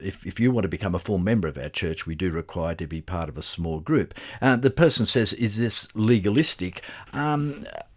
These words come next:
a rule in itself, even this rule, is not necessarily legalism.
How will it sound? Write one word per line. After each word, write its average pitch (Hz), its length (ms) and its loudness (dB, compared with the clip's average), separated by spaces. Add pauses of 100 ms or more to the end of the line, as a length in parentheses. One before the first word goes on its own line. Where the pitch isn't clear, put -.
(140)
a 160 60 2
rule 202 560 6
in 143 140 6
itself, - 760 4
even 113 300 4
this 131 240 0
rule, 90 260 6
is 95 160 2
not 165 160 -2
necessarily 110 520 0
legalism. 95 800 2